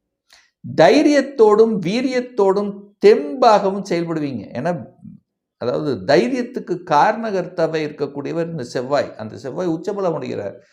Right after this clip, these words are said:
அவர் உங்க மூன்றாம் அதிபதி. அப்ப டபுள் இது இருக்கும். டபுள் உற்சாகமாக, தைரியமாக பார்த்துக்கலாம். ஏ-,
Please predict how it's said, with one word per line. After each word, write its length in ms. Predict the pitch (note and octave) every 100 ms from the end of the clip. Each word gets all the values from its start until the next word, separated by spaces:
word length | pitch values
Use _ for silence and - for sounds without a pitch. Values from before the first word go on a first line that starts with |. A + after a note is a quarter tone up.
| _ _
அவர் 200 | - D3
உங்க 260 | F#3 F3 D#3+
மூன்றாம் 420 | D#3+ G#3 A3+ G#3
அதிபதி. 480 | E3 C#3 - G2 -
அப்ப 220 | - -
டபுள் 680 | A#2 C3 E3+ A#3 A#3 G#3+ F3
இது 180 | D#3+ G#3
இருக்கும். 380 | G#3+ D3+ - - _ _ _ _
டபுள் 440 | G#2+ G2 C#3 G3+
உற்சாகமாக, 1080 | G#3+ D#3 - - A#3 A#3+ A#3 A3 F#3 F3+ F#3
தைரியமாக 1120 | G3 D3 D#3+ A#3 A#3+ A3+ F#3+ F3 E3+ F#3 F#3+ -
பார்த்துக்கலாம். 920 | C#3 F#3 A#3 B3 A#3+ F#3+ F3+ B2 -
ஏ-, 200 | G#2 G#2+